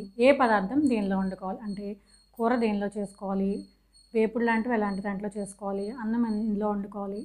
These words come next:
ఇలా ఏ పదార్థానికి ఏ పాత్ర మంచిది, ఇవన్నీ కూడా వివరంగా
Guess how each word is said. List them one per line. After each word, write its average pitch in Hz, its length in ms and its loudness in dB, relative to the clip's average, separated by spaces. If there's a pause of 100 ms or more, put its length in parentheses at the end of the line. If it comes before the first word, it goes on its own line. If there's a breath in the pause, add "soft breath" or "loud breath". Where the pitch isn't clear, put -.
ఇలా 277 120 0 (640 soft breath)
ఏ - 20 6 (120)
పదార్థానికి 226 640 2 (240)
ఏ - 20 4 (100)
పాత్ర 208 240 0 (120)
మంచిది, 196 340 -12 (180)
ఇవన్నీ 214 400 0
కూడా 220 160 -4 (680 soft breath)
వివరంగా 214 360 4